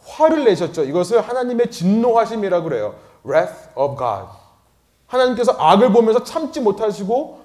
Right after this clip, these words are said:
분노하시는 것을 하나님의 진노라고 합니다. 예수님도요, 마가복음 삼 장 오 절에 보면 화를 내셨다라고 표현이 되어 있어요. 마태복음 이십삼 장에는 바리새인과 서기관들을 향해 욕도 하셨습니다.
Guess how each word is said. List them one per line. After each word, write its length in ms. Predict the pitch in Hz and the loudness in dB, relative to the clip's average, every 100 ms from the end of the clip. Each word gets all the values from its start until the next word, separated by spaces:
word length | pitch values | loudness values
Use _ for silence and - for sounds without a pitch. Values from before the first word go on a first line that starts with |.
| _ | _
분노하시는 720 | - 185 214 233 202 170 190 175 | -2 2 4 4 2 0 -6 -4
것을 360 | 156 180 262 339 _ _ | -4 -4 -10 -12 _ _
하나님의 380 | - 277 262 247 | -10 -6 -4 -4
진노라고 460 | 202 226 214 190 | -2 0 2 0
합니다. 460 | 202 208 131 101 90 - _ _ _ | 0 -2 -2 -6 -10 -20 _ _ _
예수님도요, 720 | 151 190 208 233 226 180 175 | 6 6 6 0 2 2 2
마가복음 480 | 135 127 180 196 202 | 2 4 4 2 -2
삼 200 | 202 240 | -6 -4
장 180 | 226 165 | -2 -2
오 80 | 151 | -2
절에 180 | 180 165 | -2 -4
보면 320 | 143 185 185 - | -6 -8 -10 -14
화를 600 | - 285 302 294 262 208 | -16 -4 -4 -2 -2 -2
내셨다라고 480 | 147 180 156 156 160 | -4 -4 -2 -4 -4
표현이 260 | 233 226 | -8 -6
되어 120 | 143 131 | -6 -8
있어요. 340 | 131 98 95 - _ _ _ | -10 -14 -16 -20 _ _ _
마태복음 440 | 139 147 190 196 151 | -6 -2 -2 -2 -6
이십삼 320 | 175 190 190 | -10 -10 -8
장에는 400 | 190 175 226 311 - _ _ _ _ | -6 -4 -4 -6 -14 _ _ _ _
바리새인과 500 | - 139 170 185 180 | -8 -4 -2 -4 -6
서기관들을 480 | 175 180 185 175 160 | -6 -8 -8 -8 -8
향해 340 | 170 165 214 - - _ _ - | -8 -8 -10 -12 -20 _ _ 0
욕도 320 | 175 190 - 226 | 0 0 -4 -6
하셨습니다. 640 | 220 208 214 170 107 | -4 -8 -8 -6 -6